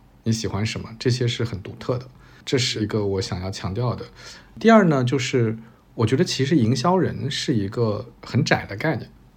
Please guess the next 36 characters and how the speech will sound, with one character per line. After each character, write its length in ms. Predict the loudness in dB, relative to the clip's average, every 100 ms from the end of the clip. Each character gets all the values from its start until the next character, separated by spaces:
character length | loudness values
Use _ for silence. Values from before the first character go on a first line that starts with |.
| 4
就 120 | 10
是 60 | 10
我 80 |
现 140 | 10 8
在 80 | 8
越 120 | 8
来 140 | 6
越 400 | 6 6 4 2 -4 -20 -2
明 200 | 4 6
白， 200 | 6 4
就 120 | 2
是 400 | 0 2 2 0 -2 -14 _
营 120 | 2
销 140 | 6 8
人 140 | 6
是 100 | 4
我 100 | 4
们 80 | 2
自 140 | 0
己 160 | 0 0
给 160 | -2 -4
起 180 | -6
的 80 | -6
一 40 | -4
个 80 |
名 260 | -4 -4 -6
字， 240 | -6 -8 -8 -20 -20 _ -10
其 160 | 0 2
实 340 | 4 4 2 -6 -20 -20 2
不 80 | 6
应 120 | 8
该 160 | 8 4
被 120 | 4
它 140 | 2
限 260 | 0 0 -2
制。 180 | -4